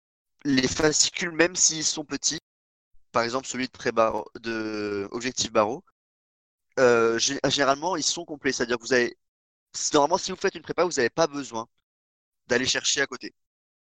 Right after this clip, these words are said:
dans un livre à côté. Simplement, parfois, il y a des fascicules qui vont plus dans le détail, c'est-à-dire qui vont dans le détail de la jurisprudence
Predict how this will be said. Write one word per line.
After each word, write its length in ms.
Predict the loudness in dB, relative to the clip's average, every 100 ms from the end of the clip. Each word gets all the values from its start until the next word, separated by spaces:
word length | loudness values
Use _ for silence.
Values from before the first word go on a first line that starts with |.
| _ -8
dans 180 | -2 0
un 60 | 2
livre 180 | 2 0
à 60 |
côté. 240 | -2 -8 -10 _ _ _ _ _ _ _ _ _
Simplement, 800 | -6 -2 -2 -4 -12 -10 -10 -12 -20 _ _ _ _ _ _
parfois, 640 | -2 -2 -6 -6 -4 -4 -8 _ _ _ _
il 60 | 2
y 40 |
a 60 | 2
des 120 | 0
fascicules 400 | -2 -4 -4 -8
qui 80 | -8
vont 120 | -10
plus 180 | -6 -4
dans 140 | -4
le 60 | 0
détail, 360 | 0 4 4
c'est-à-dire 340 | 4 2 2 0
qui 120 | -4
vont 220 | -6 -4
dans 120 | -2
le 60 | 0
détail 280 | 2 2 2
de 80 | 2
la 120 | 0
jurisprudence 840 | -2 -8 -10 -12 -6 -4 -2 -6